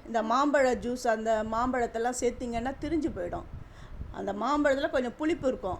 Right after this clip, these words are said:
அப்போ அந்த பால்ல சேர்ந்தா என்ன ஆகும்? திரிஞ்சு போயிடும். அதனால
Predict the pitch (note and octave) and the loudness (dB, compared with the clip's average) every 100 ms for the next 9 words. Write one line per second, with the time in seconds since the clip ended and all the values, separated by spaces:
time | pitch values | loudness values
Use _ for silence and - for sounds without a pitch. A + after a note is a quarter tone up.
0 | - A3 B3 A3+ G#3+ - B3+ C#4+ C#4+ B3 | -6 -2 0 2 0 2 2 4 2 0
1 | A#3 A3 A#3 A3 A3+ G3 F#3 G3 G#3+ - | -2 0 0 2 0 0 -2 -4 -6 -12
2 | - - - - - - - - - - | -18 -20 -18 -18 -18 -18 -18 -18 -18 -18
3 | - - - - - C#4 C#4 B3 F3+ D3 | -18 -16 -16 -16 -8 -4 -2 0 -2 -4
4 | - F#3 G#3 F#3+ F#3+ A3+ F4 | -6 -4 -2 0 2 2 0